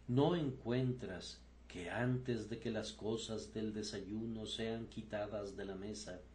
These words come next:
has mostrado la suficiente insensatez para sentirte avergonzado de ti mismo? Aun si nos encerráramos en la celda solitaria de un anacoreta, la tentación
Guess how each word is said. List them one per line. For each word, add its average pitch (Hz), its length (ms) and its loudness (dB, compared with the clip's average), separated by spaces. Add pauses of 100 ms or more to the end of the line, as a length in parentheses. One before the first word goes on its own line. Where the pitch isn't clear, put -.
(600)
has 131 260 4
mostrado 120 840 0
la 104 160 -2
suficiente 120 760 0
insensatez 113 1040 0 (500)
para - 180 -6
sentirte 123 960 2
avergonzado 110 1000 4
de 101 100 0
ti 117 220 -2
mismo? 107 580 -4 (1120)
Aun 175 380 4
si - 200 0
nos 117 360 2
encerráramos 113 1040 2
en 117 80 2
la 110 120 0
celda 113 500 2
solitaria 107 800 -2
de 98 140 -2
un 113 340 0
anacoreta, 98 920 -4 (640)
la - 140 -10
tentación 123 800 2